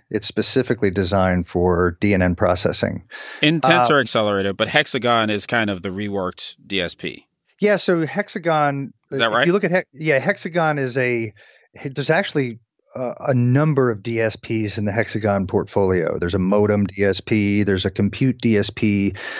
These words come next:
Speaker 1: So yes, in the past, Hexagon has been associated with digital signal processing, and even the vector extensions are part of our compute D S P.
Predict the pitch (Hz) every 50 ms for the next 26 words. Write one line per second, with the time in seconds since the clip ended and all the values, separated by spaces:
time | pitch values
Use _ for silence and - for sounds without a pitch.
0 | - - - - - - 151 147 156 165 160 147 - - - _ _ _ - -
1 | - - - - 196 - 180 175 165 143 - - 175 175 170 170 156 - - -
2 | 156 135 - 147 131 147 139 135 131 117 - 123 123 117 - - 120 120 117 -
3 | 135 131 127 131 117 113 - 127 120 113 123 110 - - 131 120 120 113 - -
4 | 123 113 117 117 - 147 139 - - - - 180 - - 135 127 120 110 - -
5 | - - - _ - 165 180 175 175 151 135 143 147 139 - 143 123 - - -
6 | - 170 175 175 - 151 131 123 117 113 110 - - _ - 135 139 135 135 131
7 | 127 127 - - 143 135 - - - 127 123 120 117 113 - - 123 117 117 117
8 | 113 110 - - 117 113 117 - - 139 131 127 - - 123 120 113 104 104 -
9 | - - - - 131 110 78 57 - -